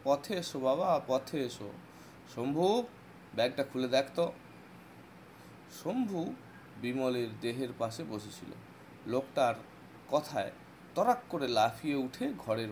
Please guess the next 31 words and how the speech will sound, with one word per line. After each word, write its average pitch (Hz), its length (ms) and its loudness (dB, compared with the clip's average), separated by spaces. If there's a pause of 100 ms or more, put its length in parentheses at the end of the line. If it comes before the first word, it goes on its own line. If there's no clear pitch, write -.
(100)
অন্য 170 360 0 (100)
কোণে 131 300 -2 (120)
গিয়ে 180 220 -4 (460)
আমাদের 123 360 -2 (120)
বড় 113 280 0
ব্যাগটা 127 500 -2
নেড়েচেড়ে 127 600 -6
বললে, 120 320 -2 (480)
"ব্যাগের 127 380 2
চাবি 147 440 0 (160)
বন্ধ।" 175 280 2 (880)
বাতি 139 320 2
হাতে 214 200 -2
লোকটা 175 340 -2
আমাকে 165 260 -4
জিজ্ঞাসা 143 420 -2
করলে, 175 320 -2 (500)
"ব্যাগের 107 320 0
চাবি 131 280 2
কোথায়?" 165 480 4 (680)
আমি 165 320 0
কিছু 175 400 -4
বলবার 117 380 0
আগেই 120 400 2 (560)
বিমল 160 420 0
হঠাৎ 135 320 6 (160)
এক 180 280 2
লাফে 147 300 2
দাঁড়িয়ে 117 340 0
উঠে 123 200 -4
বললে, 113 380 -2